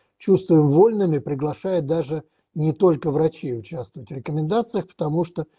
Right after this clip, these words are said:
пациентские сообщества тоже могут, э, заниматься, м, этой работой. Поэтому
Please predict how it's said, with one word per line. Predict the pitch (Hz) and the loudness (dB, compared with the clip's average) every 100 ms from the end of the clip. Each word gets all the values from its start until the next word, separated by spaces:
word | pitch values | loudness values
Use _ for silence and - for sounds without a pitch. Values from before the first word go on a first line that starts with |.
| _ _ - | _ _ -10
пациентские | 135 180 165 - 147 | 0 4 4 2 -4
сообщества | - 170 196 - - 170 | 0 2 2 2 -4 2
тоже | 196 151 151 | 4 4 2
могут, | 151 120 123 - | 0 -2 -6 -8
э, | 156 127 123 _ _ _ - | -8 -6 -10 _ _ _ -6
заниматься, | 139 156 156 139 - - 127 - 190 | 2 4 6 2 -2 -8 -8 -8 -6
м, | 151 131 135 | -2 -2 -2
этой | 135 127 139 | -2 0 2
работой. | 139 147 214 220 226 - _ _ _ _ _ _ _ _ - - 175 | 4 6 4 4 0 0 _ _ _ _ _ _ _ _ -18 -8 0
Поэтому | 143 139 165 160 160 | 2 2 2 2 2